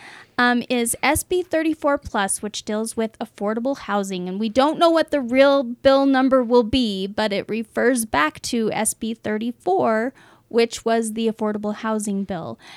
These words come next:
Have you had any discussions with that bill, or have we received any information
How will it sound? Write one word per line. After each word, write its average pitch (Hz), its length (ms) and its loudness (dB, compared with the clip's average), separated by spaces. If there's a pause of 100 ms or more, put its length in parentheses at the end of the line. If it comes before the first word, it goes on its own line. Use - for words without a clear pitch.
Have 269 220 0
you 330 460 0
had 311 320 0
any 311 220 -2
discussions 302 680 -4
with 302 180 -4
that 302 280 0
bill, 285 340 4
or 233 140 2
have 208 180 2
we 220 140 2
received 240 440 -2
any 269 200 2
information 262 920 0